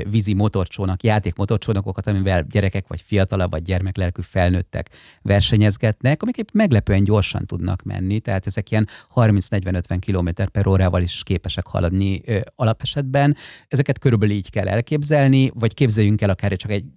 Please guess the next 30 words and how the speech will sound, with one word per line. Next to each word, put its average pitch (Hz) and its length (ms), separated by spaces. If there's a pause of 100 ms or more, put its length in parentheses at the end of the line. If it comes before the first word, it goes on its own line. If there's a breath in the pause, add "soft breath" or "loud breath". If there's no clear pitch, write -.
egy 101 100
nagy 98 220
profi 104 460 (260 loud breath)
motorcsónak 101 580
futamot, 123 500
lekicsinyítve 98 640
a 90 40
tizedére, 87 600
tehát 107 240
nagyjából, 104 400
nagyjából 104 320
így 104 160
kell 92 120
ezt - 160
az 95 80
egészet 92 380
elképzelni, 151 640 (520 loud breath)
alapesetben. 98 880
De 104 200
az 110 160
alapesetet 113 640
már 107 120
régesség 104 440
meghaladtuk, 107 560
ugyanis 107 340
miután 107 360
teleraktuk 101 480
mindenféle 117 600
meteorológiai 92 580
szenzorral, 120 640